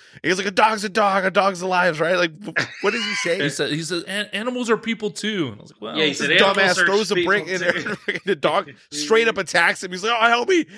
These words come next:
Speaker 1: help me, get him out." I'm like, "Oh, you idiot, dude." I was cracking
Speaker 3: Yeah.
Speaker 1: up so bad, dude. It was so funny.
Speaker 3: Yeah, that poor Portland
Speaker 1: Um,
Speaker 3: guy. He was
Speaker 1: No, no, no. Uh, I, I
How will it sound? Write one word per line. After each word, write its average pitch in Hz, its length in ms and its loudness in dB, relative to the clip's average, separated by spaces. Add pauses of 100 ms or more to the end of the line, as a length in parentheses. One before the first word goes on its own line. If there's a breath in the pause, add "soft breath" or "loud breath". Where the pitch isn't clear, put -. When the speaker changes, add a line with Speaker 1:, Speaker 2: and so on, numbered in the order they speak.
(120)
Speaker 1:
help 254 240 0
me, 247 120 -2
get 247 180 2
him 254 100 -2
out." 240 260 4
I'm 185 120 0
like, 175 180 2
"Oh, 139 220 4
you 147 220 -4 (120)
idiot, 160 520 2
dude." 135 440 -4
I 139 160 4
was 135 260 -2
cracking 113 340 0
Speaker 3:
Yeah. 113 40 -2
Speaker 1:
up 104 80 -6
so 107 160 -6
bad, 87 240 -8
dude. - 220 -14 (100)
It - 60 -12
was 101 120 -8
so 76 140 -8
funny. - 220 -18 (520 loud breath)
Speaker 3:
Yeah, - 120 -18
that 104 180 -2
poor 110 140 -4
Portland 98 360 -4
Speaker 1:
Um, 113 300 6
Speaker 3:
guy. 87 80 -8
He 101 60 -10
was 92 260 -10 (320 loud breath)
Speaker 1:
No, 156 140 6
no, 175 120 6
no. 180 200 6
Uh, 131 580 4
I, 143 460 2 (560)
I 139 200 4